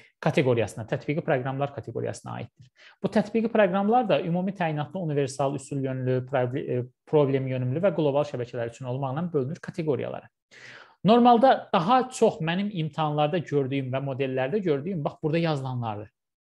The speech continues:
Yəni bu dörd dənə bölgünü mən imtahanlarda görməmişəm, modellərdə də görməmişəm. Baxın hər ehtimala qarşı, indiyə qədər düşməyib, düşməyəcək demək deyil.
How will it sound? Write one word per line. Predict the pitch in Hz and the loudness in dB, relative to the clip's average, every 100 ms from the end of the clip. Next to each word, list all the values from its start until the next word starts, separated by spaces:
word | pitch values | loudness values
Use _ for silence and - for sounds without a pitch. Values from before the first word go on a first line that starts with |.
| _ _ _ _ _ - | _ _ _ _ _ -6
Yəni | 123 127 | 0 2
bu | 151 - - | 2 0 -2
dörd | 151 147 | 0 0
dənə | - 139 | -2 -4
bölgünü | 135 131 127 147 | -2 -2 -2 -4
mən | 147 139 - - | -4 -6 -10 -10
imtahanlarda | 131 127 127 127 127 143 139 - - | -8 -4 -2 -2 0 0 -2 -6 0
görməmişəm, | 170 120 107 135 139 151 | 0 0 -6 -6 -8 -8
modellərdə | 123 117 120 123 196 | -8 -6 -4 -2 -2
də | 185 | -2
görməmişəm. | 120 113 113 - 185 196 - - _ | -2 -4 -8 -4 -4 -6 -12 -20 _
Baxın | 214 208 - 113 | 2 2 0 -2
hər | 123 123 | 0 0
ehtimala | 117 127 113 113 | -2 -4 -4 -4
qarşı, | 113 104 - | -4 -6 -6
indiyə | 147 139 131 | -2 0 2
qədər | 131 139 139 139 | 2 2 0 -4
düşməyib, | 135 - 139 135 | -6 -4 -6 -6
düşməyəcək | 127 - 135 123 151 - | -8 -10 -8 -6 -6 -6
demək | 131 127 | -10 -8
deyil. | - 104 | -8 -8